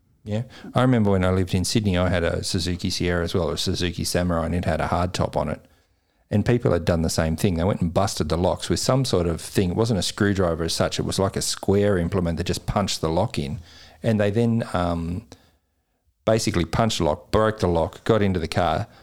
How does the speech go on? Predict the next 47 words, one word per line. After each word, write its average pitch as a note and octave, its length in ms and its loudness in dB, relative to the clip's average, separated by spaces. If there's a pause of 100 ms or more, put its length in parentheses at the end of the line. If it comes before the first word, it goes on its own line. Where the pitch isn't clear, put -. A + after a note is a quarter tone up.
(160)
took F3 240 2
the - 80 0
stereo, A2+ 500 2
but F#2 140 2
I G2+ 100 2
had F2+ 200 0
the F2 60 2
face F#2+ 400 0
inside. G2 580 0 (480)
Um, F#2 200 0
so G#2+ 160 0
the G#2 80 0
stereo F2+ 400 2
was D#2+ 100 -4
effectively D#2+ 560 -2
useless, E2 420 -2
and F2 120 0
I E2 100 2
lived, D#2 340 -6
uh, D#2 140 0
close D#2+ 360 -4
to E2+ 200 -2
a, E2 280 -2
um, D#2 220 -8
I G2 100 0
was D#2+ 180 -2
in D#2 100 -2
Sydney, E2+ 320 -2
so F2 180 -2
I E2 40 -2
lived E2 240 -4
close - 260 -2
to F2 180 -2
a, E2 200 -2
um, D#2 180 -4
metropolitan D#2+ 640 -4
train F2+ 340 0
line, C#2+ 280 -6
so - 120 -4
they're E2+ 220 0
obviously D#2 340 -6
just D#2+ 220 -4
on D2+ 100 -2
the D2 60 -6
train D#2+ 320 -4
and D#2+ 120 -4
gone. D#2+ 360 -4